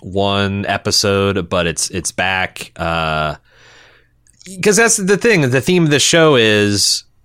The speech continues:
if you have something, if you have a, a core emptiness inside of you, then getting the next thing is never gonna make you happy. It's gonna make you happy for a, a, a fleeting moment, and then the, the yawning, ga-,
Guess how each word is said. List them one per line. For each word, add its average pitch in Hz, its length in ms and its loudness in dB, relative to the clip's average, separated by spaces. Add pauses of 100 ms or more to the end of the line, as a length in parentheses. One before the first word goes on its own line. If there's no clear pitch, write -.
(160)
if 120 180 0
you 170 160 2
have 208 160 2
something, 156 440 2
if 123 140 0
you 175 60 2
have 185 140 2
a, 127 100 2 (120)
a 104 40 -2
core 151 420 0
emptiness 101 540 -2
inside 87 420 -2
of 73 140 -6
you, 69 400 -6 (760)
then 110 360 0
getting 131 320 0
the 120 100 2
next 110 320 0
thing 104 280 0
is 85 140 -2
never 95 240 -2
gonna 87 200 -2
make 82 240 -4
you 80 80 -4
happy. 78 440 -4
It's - 120 -8
gonna 95 180 -2
make 90 260 -4
you 92 80 -2
happy 90 380 -4
for 82 480 -2
a, 90 100 -4
a, 95 320 -4 (120)
a 85 40 -2
fleeting 117 480 -2
moment, 98 400 -2
and 90 220 -4
then 92 500 -2
the, 90 300 -2
the 87 180 -2
yawning, 92 680 -2
ga-, 92 400 -4